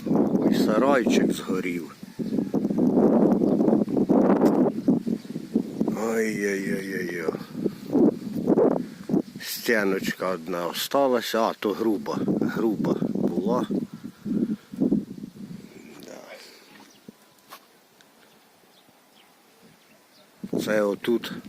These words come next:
всігда ми за оцим столом сиділи під виноградом. Тут як наз'їжджається, стільки тут з'їдено, стільки тут випито.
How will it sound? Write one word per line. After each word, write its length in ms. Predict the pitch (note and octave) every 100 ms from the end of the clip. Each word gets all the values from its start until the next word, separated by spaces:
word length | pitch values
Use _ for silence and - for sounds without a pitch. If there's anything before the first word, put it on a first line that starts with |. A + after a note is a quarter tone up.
| - - - - - - - - -
всігда 560 | - C3 G#2 G2+ B2+
ми 160 | A#2+ A#2
за 160 | G2+ A2+
оцим 440 | A#2 - A#2+ A2
столом 680 | - - A#2 B2 B2 G#2+ - - - -
сиділи 680 | - A2 F#2+ G#2+ B2 G#2 F#2
під 220 | G2+ E2
виноградом. 880 | G2 G2 F#2+ F#2+ F#2+ E2+ C#2 D2+ - - - - - - - - - - -
Тут 280 | - C3+ -
як 260 | A#2 G#2 G#2
наз'їжджається, 1300 | G#2+ F2 F#2+ G2+ D#2+ F#2 C3 D3+ C3 F#2+ - - - - _ - - - - - - - - - - - - - - - - - - - - - - - - - - - -
стільки 520 | - - A2 - G#2+
тут 260 | - G2
з'їдено, 680 | F2 G#2 D3 C#3 G2+ F#2+ F2+
стільки 420 | - - A2+ A2+
тут 320 | - - -
випито. 600 | G#2+ C#3 - E2+ - -